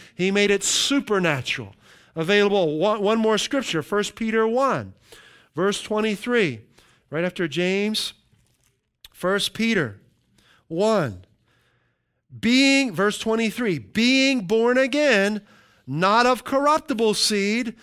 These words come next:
not of natural things, right? "But of incorruptible, by the word of God, which liveth and abideth forever." Wow, this is great.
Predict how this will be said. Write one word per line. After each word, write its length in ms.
not 160
of 160
natural 560
things, 540
right? 440
"But 220
of 240
incorruptible, 1160
by 520
the 200
word 320
of 200
God, 580
which 300
liveth 720
and 180
abideth 800
forever." 760
Wow, 760
this 260
is 180
great. 580